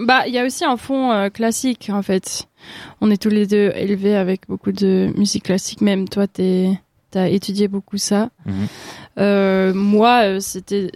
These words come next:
Speaker 1: c'était presque que de la classique qui jouait à la maison, chez moi, mais je l'avais jamais pratiqué. J'ai commencé à faire ça,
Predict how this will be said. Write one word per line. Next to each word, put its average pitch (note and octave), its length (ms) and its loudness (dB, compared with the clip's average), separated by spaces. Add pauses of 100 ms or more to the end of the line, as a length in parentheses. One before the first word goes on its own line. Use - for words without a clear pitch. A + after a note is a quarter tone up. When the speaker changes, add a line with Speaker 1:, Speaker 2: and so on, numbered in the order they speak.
Speaker 1:
c'était F#3+ 1040 0
presque G3+ 480 -2
que G3+ 360 0
de F3+ 60 -2
la F#3+ 440 2 (960)
classique A3 560 -2
qui A3 140 2
jouait G#3+ 360 4
à G3 100 0
la G3 120 0
maison, G#3+ 460 0
chez - 220 -2
moi, G#3 360 2
mais G3+ 140 -4
je G3 160 -4
l'avais F#3+ 240 0
jamais F#3+ 500 0
pratiqué. G#3 560 -2
J'ai G#3+ 120 0
commencé A3+ 360 0
à G3 80 0
faire G3 200 -6
ça, G3 240 -2